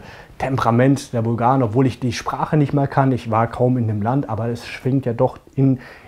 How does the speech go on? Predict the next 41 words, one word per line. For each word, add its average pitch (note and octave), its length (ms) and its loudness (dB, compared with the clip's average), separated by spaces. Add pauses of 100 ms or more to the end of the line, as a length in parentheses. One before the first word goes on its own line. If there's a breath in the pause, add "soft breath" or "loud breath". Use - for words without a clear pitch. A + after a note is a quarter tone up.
(120 loud breath)
ähm, A#2 560 2 (640)
es - 100 -6
schwingt B2+ 220 2
ja A#2+ 80 2
trotzdem, B2 500 0 (300 loud breath)
äh, A#2 340 0
unterschwellig, B2 840 0 (260)
äh, A#2 260 -2
immer G#2+ 500 -2
mit, A#2+ 260 0
so G#2+ 240 -6
wie, G#2+ 300 -4
äh, G2 160 -8
der G#2 140 -8
Vater A2+ 380 -4
war. A2 260 -2 (220 loud breath)
Und G#2+ 60 -10
ich G2 140 -10
bin A2+ 100 -6
froh, D3 180 4
dass A#2+ 160 4
ich A#2 140 -6
einen G#2+ 160 -2
Vater G#2 340 -6
habe, C#3 380 -2
ne? B2 220 -2
Viele A2+ 260 -6
haben D3 140 -2
ja B2 80 2
auch G#2+ 80 -4
gar A#2+ 140 -6
keine, A2+ 320 -2 (440 loud breath)
gar A#2 160 -2
keine A2+ 280 -2
männlichen A2+ 440 0
Vorbilder B2 540 2
mehr A#2+ 240 2
und A2 80 -4
Rollenbilder A#2+ 540 0
und, A2 280 -8
äh, G#2+ 240 -4